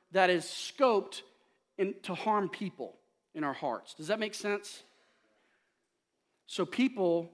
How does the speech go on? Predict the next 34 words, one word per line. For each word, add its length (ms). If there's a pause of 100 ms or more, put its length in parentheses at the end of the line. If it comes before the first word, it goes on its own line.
(120)
are 100
made 280
in 100
his 180
image, 440
and 100
Jesus 360
is 120
saying 340
that 240
is 140
murder 600 (340)
when 160
we 80
do 220
that. 260 (720)
So 160
let's 160
look 120
at 80
some 240
ways 300
that 100
we 120
murder 380
each 200
other 220
in 80
our 100
hearts. 540 (1700)
The 80
first 440
one 460 (100)
is 160